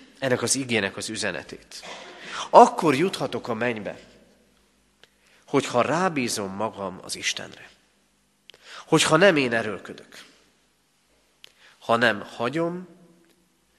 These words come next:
hogy az Isten kézbe vegyen, és vigyen, tereljen,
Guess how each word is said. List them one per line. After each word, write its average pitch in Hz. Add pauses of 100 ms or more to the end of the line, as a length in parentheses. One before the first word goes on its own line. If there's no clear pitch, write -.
(140)
hogy 117
az 110
Isten 104
kézbe 95
vegyen, 151 (1600)
és 107
vigyen, 98 (1160)
tereljen, 104